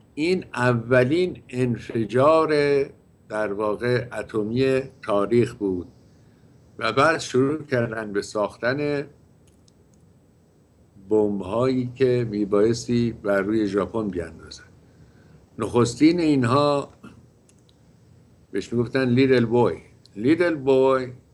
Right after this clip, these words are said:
در واقع اشاره بود به اوپنهایمر و فت من. فت من اشاره بود در واقع به چرچیل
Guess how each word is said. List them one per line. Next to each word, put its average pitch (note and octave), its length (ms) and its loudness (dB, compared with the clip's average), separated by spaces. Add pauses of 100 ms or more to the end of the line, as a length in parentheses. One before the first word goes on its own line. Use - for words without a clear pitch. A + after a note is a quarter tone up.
(760)
در G#2 240 -4
واقع G#2+ 600 -2 (260)
اشاره G#2+ 600 -4
بود B2+ 400 2 (1120)
به A#2 460 2 (140)
اوپنهایمر G2 760 -2 (1040)
و G2+ 360 -2
فت C#3+ 500 2
من. C#3 360 0 (1080)
فت C#3+ 340 -4
من D3 440 -2 (120)
اشاره A2+ 500 -4
بود C3+ 420 0
در G#2+ 180 -4
واقع G#2+ 280 -2
به A2+ 140 -4
چرچیل A2 580 -2